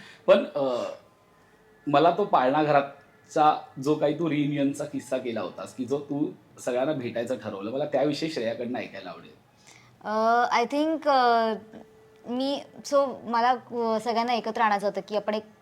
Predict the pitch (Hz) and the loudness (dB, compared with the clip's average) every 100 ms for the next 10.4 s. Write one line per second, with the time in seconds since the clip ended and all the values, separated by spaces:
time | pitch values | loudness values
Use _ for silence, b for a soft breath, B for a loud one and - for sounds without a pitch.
0 | _ 226 254 277 254 233 - 240 254 247 | _ 0 4 8 6 6 -2 0 0 0
1 | 226 277 262 226 220 220 202 214 240 240 | 0 0 2 0 0 -2 0 0 2 2
2 | 196 185 180 180 165 160 175 180 - B | 0 -4 -8 -10 -12 -14 -18 -18 -20 B
3 | B B B - 220 269 339 339 370 320 | B B B -4 -2 2 4 4 6 4
4 | 285 330 311 320 349 403 311 226 233 269 | 2 2 0 0 -2 4 4 4 4 4
5 | 277 - _ - 214 214 208 202 - - | 2 -2 _ -4 0 2 2 0 -4 -10
6 | _ _ - _ - 226 269 208 180 262 | _ _ -20 _ -6 -2 0 0 0 -4
7 | 320 339 320 359 370 254 294 370 349 269 | -2 -2 2 2 0 0 4 6 6 4
8 | 240 185 180 233 370 302 269 294 269 240 | 2 -4 -2 -2 0 -2 0 -2 -2 -4
9 | 233 202 147 - b b b b b b | -4 -6 -6 -10 b b b b b b
10 | _ - 262 | _ -4 0